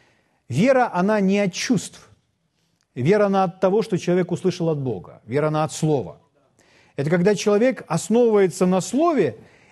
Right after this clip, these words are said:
и больше доверяет Слову, чем мыслям, возникающим в голове, чем чувствам, которые испытывает в теле. Он не отрицает, что есть эти негативные чувства.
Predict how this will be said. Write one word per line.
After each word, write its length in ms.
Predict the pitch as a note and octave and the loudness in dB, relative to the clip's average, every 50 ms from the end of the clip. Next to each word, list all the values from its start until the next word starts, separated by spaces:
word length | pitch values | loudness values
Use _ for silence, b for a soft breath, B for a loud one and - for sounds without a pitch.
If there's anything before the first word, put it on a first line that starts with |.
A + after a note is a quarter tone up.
| B _ | B _
и 340 | F3 F#3+ G#3+ G#3+ G#3 - - | 0 2 2 2 0 -2 -2
больше 500 | D3 C3 C3+ A#3+ C#4+ C#4 A3+ - - G3+ | -2 0 2 2 2 2 0 0 0 0
доверяет 580 | F3 G3+ G#3 G#3+ G#3+ G#3 G3+ F#3 F3 E3 D3+ - | 2 2 2 4 4 4 4 4 2 0 -2 -4
Слову, 400 | - A3+ C4+ D#4 D#4 B3 G3+ E3+ | -6 -4 -2 0 0 2 0 0
чем 440 | - - - G3 F#3+ F3 D#3+ C3+ b b b b b b b | -2 -2 -2 0 0 0 -2 -4 b b b b b b b
мыслям, 720 | - C3+ D#3 G3 C4 D#4 D4+ C4 - - B3 A#3 A3 A3 | -2 0 2 2 4 2 0 -2 -2 -2 -2 0 0 2
возникающим 880 | G#3+ G3+ F3 F#3 G3 F#3 F3 G3 F3+ F3 E3+ D#3+ C#3 - - D3+ C#3+ C3+ | 0 0 0 0 0 0 0 2 2 2 2 0 -2 -4 -6 -6 -6 -4
в 20 | |
голове, 560 | B2+ C3 C3 B2+ B2 A2+ G#2+ G2+ F#2 F2 - _ _ _ _ _ _ _ _ _ _ _ | -4 -4 -2 -2 -2 -4 -6 -8 -10 -12 -16 _ _ _ _ _ _ _ _ _ _ _
чем 320 | - - - F#3+ F3+ E3+ - | -10 -2 0 0 2 0 -2
чувствам, 640 | - - - F#3 A#3 C4+ C4 - - - G#3 F#3+ F3 | -4 -2 0 2 2 2 2 0 -2 -2 -2 0 0
которые 380 | - F#3 E3+ F#3 E3+ E3 E3 D#3+ | 0 0 0 0 0 0 0 -2
испытывает 600 | - - - - E3+ - D#3 C#3+ C#3+ C#3 C3 C3+ | -4 -6 -4 -2 -2 -2 -2 -2 -2 -4 -4 -6
в 80 | - - | -10 -10
теле. 420 | - B2+ A#2+ A2 G2 F2+ E2 - _ _ _ _ _ _ _ _ _ _ _ _ _ _ _ _ _ | -6 -4 -4 -4 -4 -8 -10 -14 _ _ _ _ _ _ _ _ _ _ _ _ _ _ _ _ _
Он 260 | - F3 A3+ A#3+ A#3+ | 0 0 2 2 2
не 80 | A#3+ B3 | 2 2
отрицает, 840 | A#3+ - A#3+ A#3 A3+ A#3 F#3+ - - C4 C4+ C4+ B3 G#3+ F3+ F3 | 0 0 -2 -2 -4 -4 -4 -4 -2 0 0 2 2 0 0 -2
что 160 | - - - E3+ | -4 -4 -4 -2
есть 300 | D#3+ D#3 D3+ C3+ - D3+ | 0 0 -2 -2 -4 -8
эти 140 | C#3 D3 | -8 -6
негативные 720 | D3 D#3 D#3 D3 D3+ D#3 - - E3 C#3+ C3 C3 C3 C3+ C3 | -4 -4 -4 -2 -4 -4 -4 -4 -4 -2 -2 -2 -2 -4 -6
чувства. 440 | B2+ - A#2+ F#2+ - _ - D#3+ | -8 -12 -12 -14 -14 _ -20 -20